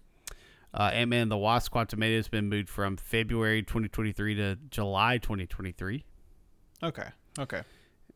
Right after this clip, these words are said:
Speaker 1: And yeah, that's it. I mean, basically everything got moved back,
Speaker 2: Yeah,
Speaker 1: right?
Speaker 2: everything. It seems like everything just took, like, one spot back.
Speaker 1: Like,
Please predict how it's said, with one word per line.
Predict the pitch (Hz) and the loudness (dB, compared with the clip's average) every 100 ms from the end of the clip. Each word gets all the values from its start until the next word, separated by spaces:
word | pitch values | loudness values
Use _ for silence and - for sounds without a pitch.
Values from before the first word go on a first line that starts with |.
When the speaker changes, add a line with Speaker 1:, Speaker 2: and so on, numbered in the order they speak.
| _ _ - | _ _ -8
Speaker 1:
And | 107 104 101 98 95 95 95 92 - - - - - _ _ _ _ _ _ _ _ - | -4 -2 0 0 0 -2 -2 -4 -6 -10 -10 -14 -20 _ _ _ _ _ _ _ _ 2
yeah, | 190 98 - | 2 0 -8
that's | - 117 - | -4 -4 -4
it. | 92 - | -8 -2
I | 156 | 4
mean, | 180 170 | 6 6
basically | 180 170 147 | 6 4 2
everything | 117 127 123 110 | 2 2 2 0
got | 101 | 0
moved | 98 92 | -2 -2
back, | 87 90 | -4 -2
Speaker 2:
Yeah, | 151 139 | 0 2
Speaker 1:
right? | 117 | 2
Speaker 2:
everything. | 120 131 127 - | 0 0 -2 -2
It | 131 | 2
seems | 165 135 | 4 6
like | 127 123 | 6 6
everything | 120 120 117 | 6 6 2
just | 113 107 - | 0 -6 -4
took, | 131 117 - | 0 0 0
like, | 117 110 | -4 -4
one | - 113 110 113 113 107 104 - _ _ _ _ _ _ - | -8 -8 -2 0 0 -2 -6 -14 _ _ _ _ _ _ -12
spot | - - - 117 - - | -4 -4 4 4 4 2
back. | 95 - - - - - - | -2 -2 -12 -16 -16 -12 0
Speaker 1:
Like, | 139 | 0